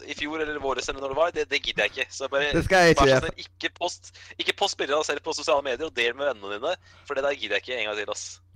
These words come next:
Speaker 2: Det, øh, jeg har ikke tenkt det heller. Men det
Speaker 1: Jeg
Speaker 2: er
Speaker 1: er fortsatt
Speaker 2: liksom
Speaker 1: mareritt om
Speaker 2: noe
Speaker 1: natta av Mollo, skjønn det.
Speaker 2: Ja, men
Speaker 1: Den
Speaker 2: liksom
Speaker 1: rottehalen der, den, den, det, det, jeg vrir meg i søvne når jeg tenker på det.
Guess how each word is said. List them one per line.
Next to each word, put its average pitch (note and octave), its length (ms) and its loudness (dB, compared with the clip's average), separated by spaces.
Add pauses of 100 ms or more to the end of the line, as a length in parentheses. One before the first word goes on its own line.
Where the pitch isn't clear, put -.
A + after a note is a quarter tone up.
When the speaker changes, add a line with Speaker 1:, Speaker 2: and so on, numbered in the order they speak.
Speaker 2:
Det, D3+ 220 2 (140)
øh, C#3 840 2
jeg A#2 100 0
har C#3+ 140 6
ikke C3+ 260 0
tenkt B2+ 220 0
det A#2+ 160 0
heller. B2 180 -4 (460)
Men F3 320 4
det F3+ 100 4
Speaker 1:
Jeg F3+ 80 8
Speaker 2:
er F3 60 8
Speaker 1:
er E3+ 80 4
fortsatt F3 160 6
Speaker 2:
liksom F3+ 140 4
Speaker 1:
mareritt D3+ 260 4
om C3+ 80 6
Speaker 2:
noe F#3 120 6
Speaker 1:
natta - 280 6
av G#3+ 80 6
Mollo, F3 280 8 (120)
skjønn D#3+ 320 -4
det. D3 180 -4 (300)
Speaker 2:
Ja, C3+ 200 -2 (360)
men - 100 0
Speaker 1:
Den D#3 80 4
Speaker 2:
liksom E3 140 2
Speaker 1:
rottehalen C#3+ 320 4
der, D#3 160 6
den, D#3 220 0
den, B3 160 2 (420)
det, D3 160 -6
det, E3 100 -10 (140)
jeg E3 120 -2
vrir F#3+ 360 -2
meg E4 100 6
i D#4+ 60 4
søvne C#4 240 0
når D4 140 -2
jeg A3+ 100 -2
tenker A3+ 180 -2
på G3 140 -4
det. - 80 -8